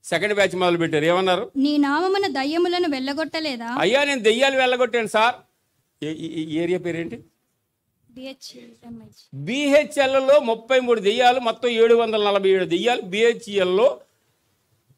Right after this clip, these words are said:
Speaker 1: పాలరాజయ్య గారి చర్చిలో యాభై నాలుగు దెయ్యాలు వెళ్ళగొట్టాను. కావాలంటే సీడీ చూసుకొని ఏసేకి ఇచ్చాడు ఒకడు. "ఓహో, మీరందరూ దెయ్యాలు వెళ్ళగొట్టేవాళ్ళ?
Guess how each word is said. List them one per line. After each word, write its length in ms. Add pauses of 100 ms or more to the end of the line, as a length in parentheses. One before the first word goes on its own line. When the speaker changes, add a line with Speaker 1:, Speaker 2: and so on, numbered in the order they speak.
Speaker 1:
పాలరాజయ్య 880
గారి 360
చర్చిలో 400
యాభై 380
నాలుగు 240
దెయ్యాలు 360
వెళ్ళగొట్టాను. 480
కావాలంటే 540
సీడీ 320
చూసుకొని 440
ఏసేకి 320
ఇచ్చాడు 440
ఒకడు. 200 (1800)
"ఓహో, 220
మీరందరూ 420
దెయ్యాలు 340
వెళ్ళగొట్టేవాళ్ళ? 720